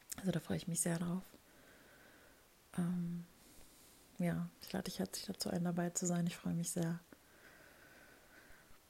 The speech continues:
Und ja, ansonsten, genau, bis in zwei Wochen. Und hab eine wunderschöne Vorweihnachtszeit.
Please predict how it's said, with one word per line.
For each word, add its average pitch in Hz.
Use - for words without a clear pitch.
Und 160
ja, 202
ansonsten, 175
genau, 185
bis -
in 175
zwei 160
Wochen. 226
Und 175
hab -
eine 175
wunderschöne 175
Vorweihnachtszeit. 196